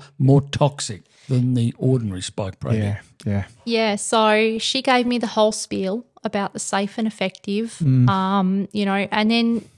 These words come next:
Speaker 3: she even threw in, she even threw in the same, "Oh, you're gonna get your flu vaccine this year." And I said,
Speaker 2: Oh
Speaker 3: "No,
Speaker 2: my
Speaker 3: I'm not."
Speaker 2: God.
Speaker 3: I said, "I'm not ever having a flu vaccine ever again." I said, "I got it last year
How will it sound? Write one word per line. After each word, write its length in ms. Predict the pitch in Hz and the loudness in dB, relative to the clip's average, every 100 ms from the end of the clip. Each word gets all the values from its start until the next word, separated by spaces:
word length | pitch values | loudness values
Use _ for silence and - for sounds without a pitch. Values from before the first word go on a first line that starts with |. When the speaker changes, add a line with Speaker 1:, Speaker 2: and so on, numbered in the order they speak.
| _ - | _ -14
Speaker 3:
she 380 | - 311 349 | -8 -2 0
even 240 | 370 311 226 | 2 2 0
threw 440 | - - 247 226 | -4 -6 -2 0
in, 360 | 220 208 202 196 | 0 0 -2 -4
she 320 | - - 302 - | -10 -8 -8 -8
even 300 | 285 254 220 | -6 -4 -6
threw 320 | - 220 208 | -4 0 0
in 160 | 202 | 0
the 80 | 185 | -2
same, 400 | 190 208 190 196 | -4 -2 -2 -2
"Oh, 120 | - 294 | -2 -2
you're 180 | 285 | -2
gonna 180 | 302 302 | -4 -6
get 140 | - - | -6 -6
your 80 | |
flu 280 | - 262 254 | -4 0 0
vaccine 540 | 220 208 - - 196 185 | 2 0 -2 -2 0 2
this 240 | 180 - | 0 -2
year." 200 | 185 180 | -4 -2
And 100 | 180 | -2
I 60 | 180 | -4
said, 180 | 202 226 | -2 0
Speaker 2:
Oh 100 | 208 | 4
Speaker 3:
"No, 140 | 220 | 4
Speaker 2:
my 120 | 214 | 4
Speaker 3:
I'm 100 | 208 | 2
not." 260 | 202 180 - | 0 0 0
Speaker 2:
God. 400 | 151 147 123 101 - - _ - | 0 0 0 -2 -12 -20 _ -6
Speaker 3:
I 60 | |
said, 200 | - 208 | -2 0
"I'm 180 | 202 208 | 2 2
not 220 | 214 - | 2 0
ever 240 | 208 196 190 | -2 0 0
having 320 | 208 196 190 | -2 -2 -2
a 40 | |
flu 240 | 180 185 185 | -2 -2 0
vaccine 500 | 180 - - 190 202 | -2 -4 -4 -4 -2
ever 240 | 202 185 180 | -2 0 -2
again." 280 | 185 175 | -2 -2
I 60 | 170 | -4
said, 200 | - 196 | -4 -2
"I 120 | 185 | -2
got 220 | 185 214 | 0 0
it 120 | 214 - | 0 0
last 380 | 196 185 - - | 0 0 -4 -6
year 300 | 233 294 | -2 -4